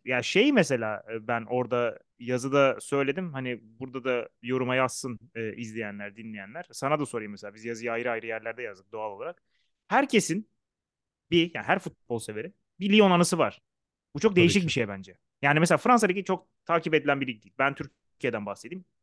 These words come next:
Speaker 1: Çok sevilen bir lig değil. Öyle kimsenin hani, e, ben onu tutuyorum, ben bunu, yani mesela Serie A öyle değil.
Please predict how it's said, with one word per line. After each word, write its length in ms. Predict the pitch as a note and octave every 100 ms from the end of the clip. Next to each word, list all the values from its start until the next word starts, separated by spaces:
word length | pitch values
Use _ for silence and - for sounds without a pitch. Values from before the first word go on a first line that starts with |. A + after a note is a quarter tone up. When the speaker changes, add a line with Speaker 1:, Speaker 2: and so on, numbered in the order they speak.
| _
Speaker 1:
Çok 200 | - F3+
sevilen 380 | - F#3 E3+ B2+ A#2+
bir 160 | G#2+
lig 180 | D3 D3+
değil. 120 | A2
Öyle 180 | B2 B2+
kimsenin 460 | B2+ D#3 C3 B2 A#2
hani, 260 | B2+ B2 - - - A#2+
e, 240 | B2 A2+
ben 120 | B2+
onu 160 | C#3 D3+
tutuyorum, 320 | - F3+ B2+
ben 200 | B2 B2
bunu, 160 | C3+ B2
yani 80 |
mesela 280 | A2 B2+ A2+ -
Serie 320 | - E3 D#3 D3+
A 120 | C#3+
öyle 160 | C#3 E3+
değil. 220 | A#2+